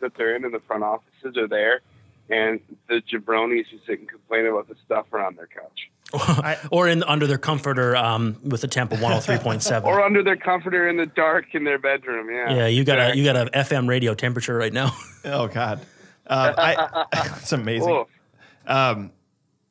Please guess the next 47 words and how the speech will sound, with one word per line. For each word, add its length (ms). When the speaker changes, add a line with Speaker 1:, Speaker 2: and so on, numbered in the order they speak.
Speaker 3:
I 100
think, 380
I 120
think 180
the 100
idea 240
of 80
making 260
a 80
young 200
player 420
beat 160
out 160
a 40
veteran 360
isn't 220
a 80
terrible 320
idea 380
to 120
start 240
the 80
season, 340
right? 240
Like, 200
give, 140
Speaker 2:
Mm-hmm. 120
Speaker 3:
give 220
someone 140
Speaker 2:
Right. 60
Speaker 3:
kind 140
of 80
a 40
baseline. 420
Speaker 2:
Anytime 320
you 80
bring 160
in 80
competition, 520
the 60
cream 260
rises 360
at 80
the 80
top, 260
and 140
people 340